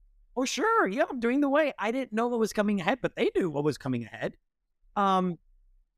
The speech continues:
and he said, and, and, I mean, these people said, "But, but why in the winter?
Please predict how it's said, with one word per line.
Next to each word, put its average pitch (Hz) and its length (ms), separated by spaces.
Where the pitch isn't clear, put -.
and 196 120
he 214 80
said, 202 340
and, 185 160
and, 160 520
I 180 40
mean, 160 220
these 180 180
people 170 260
said, 175 280
"But, 190 100
but 170 100
why 254 280
in 320 160
the 320 100
winter? 320 440